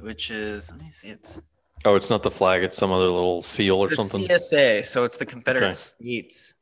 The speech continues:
Speaker 1: of
Speaker 2: Got it.
Speaker 1: America. Um,
Speaker 2: By the way, I mean, let's just,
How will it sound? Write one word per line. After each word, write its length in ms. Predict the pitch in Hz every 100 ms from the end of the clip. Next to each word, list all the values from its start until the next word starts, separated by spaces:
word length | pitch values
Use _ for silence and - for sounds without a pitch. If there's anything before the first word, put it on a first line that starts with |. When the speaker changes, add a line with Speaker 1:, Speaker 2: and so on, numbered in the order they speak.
| -
Speaker 1:
of 200 | 113 104
Speaker 2:
Got 160 | 98 107
it. 20 |
Speaker 1:
America. 540 | 107 - - 60 - _ _ _ - - -
Um, 600 | 98 98 101 98 98 101 - _ _ _ _ _ _ _ _ 147
Speaker 2:
By 100 | 196
the 80 |
way, 200 | 151 131
I 40 | 113
mean, 460 | 123 113 107 98 - _ _ _ _ - - _ -
let's 120 | 143
just, 160 | 220